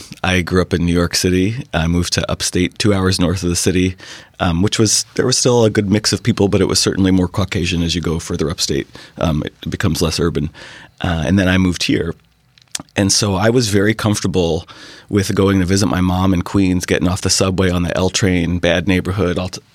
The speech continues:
that's where I grew up. I, I actually loved it. Um, six months after moving here, I went to visit my mom. And I, when I got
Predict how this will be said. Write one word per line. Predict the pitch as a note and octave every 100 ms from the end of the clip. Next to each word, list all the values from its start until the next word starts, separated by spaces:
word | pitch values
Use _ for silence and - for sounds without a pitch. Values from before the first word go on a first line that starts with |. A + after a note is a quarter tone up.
| -
that's | G2 -
where | G#2
I | G2
grew | F#2+ G2 G2+
up. | G#2
I, | E2+ - -
I | -
actually | G2 - F#2
loved | D#2+ F#2 A#2
it. | C#2 - - - - - -
Um, | F2+ F2 D#2
six | - - A2 -
months | G#2+ G#2
after | G2+ F#2+ G#2
moving | F#2+ E2 F#2+
here, | G#2 G#2 A2+ -
I | -
went | F#2 F2+
to | F#2+
visit | F2 G2+
my | D#2
mom. | E2+ E2 F2 G#2+ - - - - - -
And | F2 F2+ -
I, | E2+ F#2+ -
when | G2+
I | F#2
got | F2+ F#2+ F#2+ -